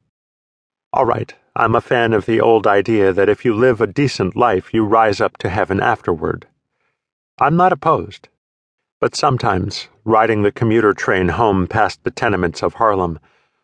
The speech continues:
or calling Natasha and Anthony away from their I M-ing long enough for the frenzied modern ritual of a family meal, or just standing around at a friend's fiftieth birthday party with a glass of Pinot Noir in one hand,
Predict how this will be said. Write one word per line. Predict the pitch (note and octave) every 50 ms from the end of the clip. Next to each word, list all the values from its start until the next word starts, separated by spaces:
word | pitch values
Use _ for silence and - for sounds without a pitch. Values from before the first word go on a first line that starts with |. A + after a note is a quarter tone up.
| _ _ _ _ -
or | G#2 A2
calling | - - - C3+ B2+ B2 A#2+ A2 G#2+
Natasha | G#2+ - - C3+ C3 A#2+ A2+ - - A#2
and | G2+ G2 G2 G2+
Anthony | A2 A2+ A2 - A2 G2+ G2+ G2+
away | F#2+ F#2 G#2 G#2+ G#2
from | - - G#2 G2
their | F#2+ F#2+ - -
I | A2 A2 A2 G#2
M-ing | G#2 G#2+ G#2+ G2+ F#2 F#2+ F#2+
long | F#2+ G2 G#2+ G#2+ G2+
enough | G2 G2+ G2 -
for | - - G#2+
the | F2+ F#2
frenzied | - - - A#2 G#2+ G#2 G2 G2+ G2 F#2 E2
modern | G2+ G#2 G#2 G#2 G2 F#2 F2+ F2+
ritual | G2+ A2+ - - - G#2+ F#2 F2+ F2+ F2+
of | F#2 F2+ -
a | G2 -
family | - - A#2+ G#2+ G2 G2 F#2 F2+ F#2 F#2
meal, | F#2+ A2 A2+ A#2 A2+ G2+ F#2+ F#2+ _ _ _ _ _ _ _ _ _ _ _ _ _ _ _ _ _ -
or | - G#2 -
just | - - C#3 -
standing | - - - - A#2 A2+ A#2+ A#2+ A#2+ G#2+
around | G#2+ G#2 G#2+ A2+ A2+ G#2+ G2+ G2
at | F#2 F2+
a | F2+
friend's | - - B2+ A#2 A2 A2 G2 -
fiftieth | - - C3+ A#2+ - - A#2+ G#2 F#2 - _ _
birthday | - B2 A2+ - _ - F#2+ F2
party | - - G2+ F#2 F2 F2+
with | E2+ D#2+ F2+
a | G2 F#2
glass | - A2+ G#2+ G#2 G2 -
of | - F#2 -
Pinot | - - B2 A2+ G#2 G2 F#2+
Noir | F#2+ G2+ G#2+ A2+ A2 G#2 G2
in | F#2 F#2 F#2
one | F#2+ G2 F#2+ F2+
hand, | F2 G#2 G2+ F#2+ F#2+ F#2 F2+ F2+ -